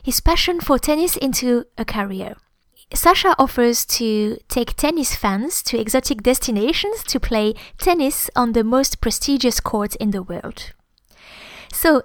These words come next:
in celebration for the upcoming French Open Grand Slam tournament starting next month, on May the nineteenth, le dix-neuf mai, This episode is dedicated to all the tennis fans,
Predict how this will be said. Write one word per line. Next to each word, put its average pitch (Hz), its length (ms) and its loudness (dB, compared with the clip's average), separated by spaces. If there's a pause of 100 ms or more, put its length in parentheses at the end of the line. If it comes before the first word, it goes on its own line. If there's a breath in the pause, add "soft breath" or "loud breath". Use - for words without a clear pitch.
in 262 220 -2
celebration 302 880 2
for 233 220 -2
the 226 180 2
upcoming 247 760 0
French - 380 -2
Open 247 340 0
Grand 254 300 0
Slam 220 340 -2
tournament 254 680 0
starting 202 540 0
next 330 260 0
month, 220 380 -6 (400 loud breath)
on 214 320 2
May 240 320 4
the 240 120 2
nineteenth, 240 760 -2 (260)
le 208 160 0
dix-neuf 240 640 -2
mai, 214 160 0 (880 loud breath)
This 427 180 2
episode 269 400 4
is 233 200 0
dedicated 220 640 2
to 214 240 -2 (100)
all 359 160 6
the 370 80 8
tennis 269 340 -2
fans, 220 520 -4